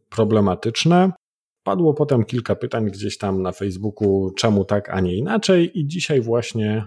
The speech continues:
będziemy precyzowali ten temat. W zasadzie to Tomek doprecyzuje temat tagów i, i wykorzystania ich w kontekście seo. Tomku, dla tych osób, które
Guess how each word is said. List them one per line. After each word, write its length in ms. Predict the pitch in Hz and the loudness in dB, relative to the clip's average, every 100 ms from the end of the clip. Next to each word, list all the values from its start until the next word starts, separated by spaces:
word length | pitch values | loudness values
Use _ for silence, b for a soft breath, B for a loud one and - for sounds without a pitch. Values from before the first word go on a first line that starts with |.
| - | -8
będziemy 640 | 95 98 113 107 110 104 101 | -10 -2 0 2 2 2 0
precyzowali 840 | - 98 - 92 92 98 98 95 | -2 -8 -8 -4 -4 -2 -2 -4
ten 200 | - 85 | -6 -8
temat. 560 | - 147 127 117 - - | -4 -2 0 -2 -4 -16
W 120 | 95 | -12
zasadzie 380 | 95 - 95 92 | -8 -6 -6 -6
to 160 | - 90 | -8 -10
Tomek 400 | - 170 135 120 | -4 0 2 2
doprecyzuje 840 | 117 117 101 107 104 110 104 104 - _ _ _ _ | -2 -2 -4 -4 -6 -2 0 -2 -4 _ _ _ _
temat 520 | 117 107 101 - - 107 _ - | -2 0 0 -4 -18 -20 _ -4
tagów 560 | 165 156 147 143 - - | -2 0 0 -4 -6 -8
i, 300 | 107 104 107 - _ _ | -4 -2 -4 -8 _ _
i 120 | 113 | -6
wykorzystania 680 | 107 104 104 104 - 104 98 | -4 -4 -4 -4 -2 0 0
ich 240 | 92 98 | -2 -6
w 280 | - - - | -12 -20 -10
kontekście 720 | 98 95 104 98 - 95 92 92 - | -4 -2 -4 -6 -4 -2 -2 -6 -10
seo. 440 | - 151 147 135 | -4 0 2 2
Tomku, 380 | 151 143 - 139 | 2 0 2 2
dla 220 | 123 113 | 2 2
tych 220 | - 107 | 0 -6
osób, 240 | 113 113 - | -6 -8 -12
które 440 | - 110 104 101 | -6 0 0 0